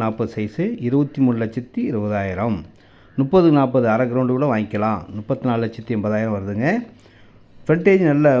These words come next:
ஒரு இருபத்தி மூணுக்கு நாற்பத்தி ரெண்டு சைஸ் இருக்கு, ஆயிரம் ஸ்கொயர் ஃபீட், ட்வென்டி நைன் லேக்ஸ். நாற்பது அடி ஃப்ரண்டேஜ்லேயே ஒரு கிரவுண்டுக்கு தாங்க நாற்பது அடி வரும். இது ஆயிரத்தி நூத்தி எண்பது ஸ்கொயர் ஃபீட்டுக்கு ஆயிர-,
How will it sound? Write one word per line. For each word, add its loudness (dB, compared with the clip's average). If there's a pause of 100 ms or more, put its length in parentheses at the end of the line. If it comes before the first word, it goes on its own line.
ஒரு 0
இருபத்தி 2
மூணுக்கு 4
நாற்பத்தி 2
ரெண்டு 2
சைஸ் 0
இருக்கு, -8 (200)
ஆயிரம் 2
ஸ்கொயர் 0
ஃபீட், -6 (200)
ட்வென்டி 2
நைன் 0
லேக்ஸ். -4 (1500)
நாற்பது 4
அடி 2
ஃப்ரண்டேஜ்லேயே 0 (580)
ஒரு 0
கிரவுண்டுக்கு 4
தாங்க 4
நாற்பது 0
அடி 0
வரும். -2 (560)
இது 2 (160)
ஆயிரத்தி 2
நூத்தி 2
எண்பது 4
ஸ்கொயர் 0
ஃபீட்டுக்கு -2
ஆயிர-, 2